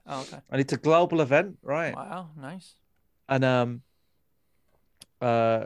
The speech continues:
Speaker 2: so we had to f-, they didn't do it this year, so they, they did a sort of, like, a episodic, um, thing.
Speaker 1: Yeah.
Speaker 2: And,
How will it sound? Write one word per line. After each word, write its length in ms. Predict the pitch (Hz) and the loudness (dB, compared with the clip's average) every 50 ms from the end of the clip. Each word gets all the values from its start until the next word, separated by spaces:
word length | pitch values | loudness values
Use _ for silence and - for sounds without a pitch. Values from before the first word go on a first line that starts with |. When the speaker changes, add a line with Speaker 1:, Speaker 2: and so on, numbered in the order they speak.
| - _ _ | -6 _ _
Speaker 2:
so 140 | - - 139 | -6 -4 -2
we 80 | 131 151 | 0 -2
had 120 | 156 151 | -2 -4
to 60 | - 131 | -6 -12
f-, 180 | - - _ _ _ - | -12 -14 _ _ _ -6
they 140 | 135 139 135 | -2 -2 -2
didn't 240 | 127 160 156 151 123 | -2 -2 -6 -4 -4
do 140 | 143 151 | -2 -2
it 60 | 151 104 | -2 -2
this 220 | 127 117 - - | -6 -8 -6 -4
year, 160 | 113 107 104 | -4 -4 -4
so 160 | - - 117 | -4 -4 -2
they, 140 | 113 120 117 117 | 0 0 -2 -2
they 180 | - 123 123 | -2 -2 -2
did 140 | - 131 120 | -2 -2 -2
a 60 | 123 | -4
sort 240 | - - 139 127 117 | -2 -2 -2 -2 0
of, 60 | 120 | 0
like, 200 | 117 117 110 - | 0 0 0 0
a 280 | 127 117 117 113 113 - - - - - - - - - - - - - - | 0 0 2 0 -2 -4 -8 -18 -18 -20 -20 -20 -20 -20 -20 -20 -20 -18 -14
episodic, 760 | - 131 - 143 131 - - 147 131 113 123 113 - - - - - - _ _ _ _ _ _ _ _ _ _ _ _ _ _ - | -12 -10 -8 -8 -8 -4 0 0 0 0 0 -6 -8 -14 -20 -20 -20 -20 _ _ _ _ _ _ _ _ _ _ _ _ _ _ -6
um, 640 | 123 117 113 113 110 113 110 107 107 107 107 107 - _ _ _ _ _ _ _ _ _ _ - | -2 0 0 2 0 0 -2 -4 -8 -12 -14 -16 -18 _ _ _ _ _ _ _ _ _ _ -10
thing. 380 | - 123 110 98 92 95 101 - _ _ _ _ _ _ _ _ _ _ _ - | -6 -4 -4 -4 -6 -10 -14 -18 _ _ _ _ _ _ _ _ _ _ _ -16
Speaker 1:
Yeah. 460 | 151 135 123 120 117 113 110 107 107 | -10 -6 -2 -2 0 0 0 -2 -4
Speaker 2:
And, 360 | 107 107 104 104 104 107 - | -4 -6 -10 -12 -14 -16 -18